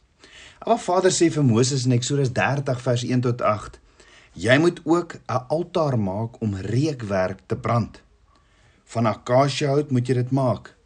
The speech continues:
'n L moet sy lengte wees en 'n L sy breedte. Vierkantig moet dit wees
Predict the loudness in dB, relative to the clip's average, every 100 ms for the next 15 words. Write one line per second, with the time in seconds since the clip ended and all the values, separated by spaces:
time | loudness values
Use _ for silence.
0 | _ _ -2 0 4 6 8 6 2 2
1 | 4 4 4 0 0 0 0 -2 2 2
2 | 2 0 -2 0 0 0 -6 -12 -16 _
3 | _ _ _ -20 0 0 4 2 2 2
4 | 0 -2 -14 _ -6 -6 -6 -2 0 2
5 | 0 -6 -10